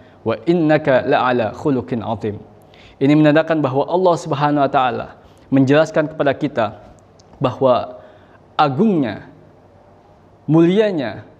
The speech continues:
Rasulullah sallallahu alaihi wasallam, sehingga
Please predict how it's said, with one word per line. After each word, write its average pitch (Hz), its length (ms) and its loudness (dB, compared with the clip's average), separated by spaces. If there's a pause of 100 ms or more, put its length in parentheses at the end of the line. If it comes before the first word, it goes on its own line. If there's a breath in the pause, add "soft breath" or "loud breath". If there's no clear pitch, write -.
(240)
Rasulullah 143 640 0
sallallahu 131 560 0
alaihi 120 240 0
wasallam, 117 480 -4 (1300)
sehingga 131 800 0